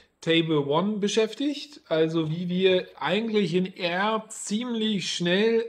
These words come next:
ohne ewiges Copy und Paste, ähm, eine univariate Tabelle zusammenkriegen.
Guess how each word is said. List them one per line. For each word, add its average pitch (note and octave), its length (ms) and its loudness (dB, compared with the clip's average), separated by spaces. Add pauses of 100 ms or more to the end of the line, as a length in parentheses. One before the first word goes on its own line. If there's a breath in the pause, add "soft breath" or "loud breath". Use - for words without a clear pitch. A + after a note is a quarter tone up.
(100)
ohne G#3+ 580 4
ewiges G3+ 840 2
Copy G3 340 0
und F3 200 -2
Paste, F#3 500 0 (640 soft breath)
ähm, E3+ 440 2 (180)
eine F3 360 0
univariate F3+ 1120 2
Tabelle E3+ 520 0
zusammenkriegen. D#3 920 -4